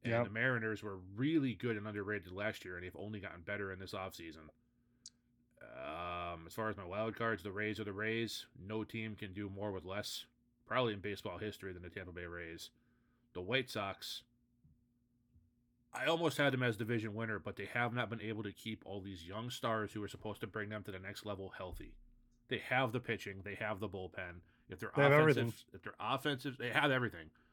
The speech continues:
Speaker 1: Unfortunately, they're offensive stars who haven't been able to, you know, they're Luis Roberts and they're, uh,
Speaker 2: Eloy Jimenez.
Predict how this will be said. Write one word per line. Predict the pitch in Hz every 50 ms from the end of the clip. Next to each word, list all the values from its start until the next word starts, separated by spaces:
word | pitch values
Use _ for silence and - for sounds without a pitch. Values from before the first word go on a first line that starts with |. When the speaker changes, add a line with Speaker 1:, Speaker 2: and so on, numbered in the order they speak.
| _ -
Speaker 1:
Unfortunately, | 98 - 151 156 147 - 120 110 107
they're | 98 110 104
offensive | 123 127 123 127 120 - 98 -
stars | - - 170 175 139 104 90 87 87 - - - _ _ _ _ _ _ _ _ _ _ _ _ _ _ _ _ _ _ _ _ _ -
who | 117
haven't | 110 139 135 131 127
been | 120 127
able | 127 113 117
to, | 107 95 85 -
you | 113
know, | 110 101
they're | 95 104 107
Luis | 101 120 123 123 113 - 120
Roberts | 117 104 85 110 113 113 110 101 95 92 98
and | 98 95
they're, | 98 98 95 95 92 92 - - _ _ _ _ _ - _ _ _ - -
uh, | 98 139
Speaker 2:
Eloy | 139 139 139 131
Jimenez. | 127 131 131 135 139 131 120 117 110 - - -